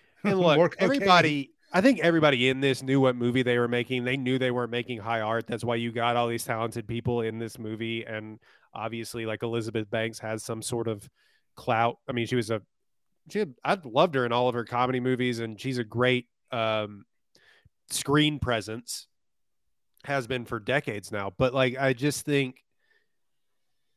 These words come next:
Speaker 1: that her as a filmmaker, and especially of that, of, like, uh, these action comedies, uh, uh, uh, 'cause she did Charlie's Angels, that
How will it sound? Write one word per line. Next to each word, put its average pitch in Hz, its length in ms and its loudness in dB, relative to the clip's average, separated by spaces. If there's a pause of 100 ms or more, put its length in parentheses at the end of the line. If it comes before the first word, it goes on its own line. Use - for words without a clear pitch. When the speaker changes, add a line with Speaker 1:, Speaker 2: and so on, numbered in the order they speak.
Speaker 1:
that 131 160 -2
her 156 220 2
as 139 100 2
a 120 80 -2
filmmaker, 127 920 0
and 123 120 -6
especially 143 440 0
of 117 120 0
that, 123 200 2
of, 110 140 -2
like, 110 360 -4 (920)
uh, 113 300 2
these 117 240 0
action 113 460 0
comedies, 117 560 -2
uh, - 20 -6
uh, 110 680 -8
uh, - 60 -16
'cause 123 140 -10
she 117 140 -10
did 113 200 0
Charlie's 120 440 4
Angels, 110 460 2
that 104 140 -4